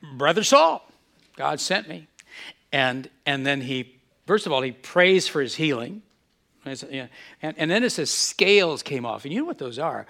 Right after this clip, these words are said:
Uh, with, with Saul's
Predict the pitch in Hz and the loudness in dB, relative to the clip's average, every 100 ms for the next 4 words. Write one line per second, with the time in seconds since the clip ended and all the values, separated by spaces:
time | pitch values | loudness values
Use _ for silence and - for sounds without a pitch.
0 | - - - - - - 156 143 - _ | -20 -20 -20 -18 -18 -12 -8 -8 -8 _
1 | 170 139 - 160 _ _ _ _ _ - | -12 -12 -14 -20 _ _ _ _ _ -6
2 | 202 226 208 | -2 -2 -4